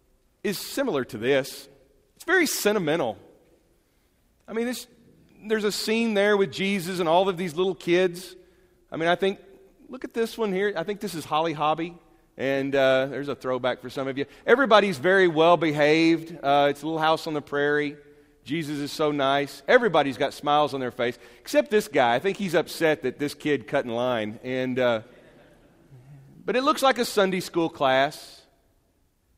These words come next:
Here's Jesus on the California coast.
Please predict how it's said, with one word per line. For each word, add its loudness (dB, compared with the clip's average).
Here's 2
Jesus -6
on -2
the -4
California -2
coast. -4